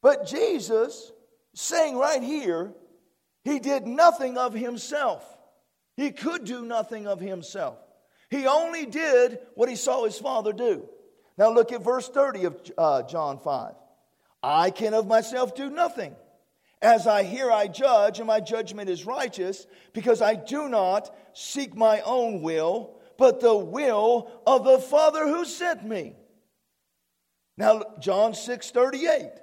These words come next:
and I want to read this from the New Living Translation. "For I have come down from heaven to do the will of God who sent me,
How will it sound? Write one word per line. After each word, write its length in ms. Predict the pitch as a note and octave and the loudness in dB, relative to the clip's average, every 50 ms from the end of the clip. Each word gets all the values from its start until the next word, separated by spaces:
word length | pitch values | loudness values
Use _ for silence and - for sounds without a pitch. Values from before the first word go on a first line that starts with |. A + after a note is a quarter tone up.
| - - _ - | -20 -20 _ -8
and 120 | D3+ D#3+ | -4 -2
I 60 | E3+ F#3+ | 0 0
want 160 | G3+ G#3+ G#3 | 0 -2 -4
to 60 | G3+ | -4
read 180 | G3+ G#3+ G#3+ F#3+ | -4 -6 -4 -6
this 180 | G#3+ G3+ G#3+ | -8 -8 -8
from 120 | - A3 A3+ | -10 -10 -8
the 80 | A#3+ | -8
New 120 | A#3+ C4+ C4+ | -8 -6 -2
Living 300 | B3 A3+ F#3+ F#3 F3 - | 0 0 0 -2 -6 -10
Translation. 760 | - F#3+ F3 E3 D3+ D3+ E3 D#3+ D3 C#3 - - - - _ _ _ _ _ _ _ _ _ _ _ _ _ _ _ _ _ _ _ _ _ _ _ _ _ _ _ _ _ _ - | -8 -8 -8 -8 -10 -10 -8 -8 -8 -8 -10 -14 -20 -20 _ _ _ _ _ _ _ _ _ _ _ _ _ _ _ _ _ _ _ _ _ _ _ _ _ _ _ _ _ _ 2
"For 100 | A3+ B3 | 4 6
I 200 | B3+ C4+ C#4 C#4+ | 8 8 8 8
have 200 | C#4 D4 C4+ - | 8 6 6 4
come 280 | - C4+ D4 D4 D4 C#4 | 2 0 0 0 0 0
down 280 | C4+ C#4 D4 D4 C#4+ | -2 -2 -2 -2 -4
from 200 | - C4+ C4+ C4 | -4 -6 -6 -4
heaven 560 | B3+ A#3+ C4+ C#4+ C4 G#3+ G3+ G#3+ A#3 C4 A#3 - - _ _ _ _ _ _ _ | -2 -2 -2 -2 -4 -4 -6 -6 -8 -10 -14 -18 -20 _ _ _ _ _ _ _
to 160 | - A#3 C4 A#3+ | -8 -6 -6 -6
do 280 | E3+ G#3+ B3 C4 C4 | -6 -8 -8 -8 -6
the 100 | A#3+ C4 | -6 -6
will 320 | B3+ A3+ C4 D4 D#4+ D4+ D4+ | -6 -6 -6 -6 -4 -4 -6
of 160 | D4+ A#3+ F3+ | -6 -4 0
God 480 | A#3 A#3 G#3+ G3+ G3 G3+ G#3+ A3 G#3 - - - - _ _ | 2 4 4 4 4 2 2 0 -2 -6 -16 -20 -20 _ _
who 220 | - A#3 D4 C#4 B3 | -2 -2 -2 0 -2
sent 460 | - - - - D4+ D#4 C4 - - | -4 -8 -6 -4 -2 -2 -4 -4 -8
me, 320 | F3 F#3+ F#3 D#3+ C#3 A#2 | -10 -10 -10 -10 -12 -14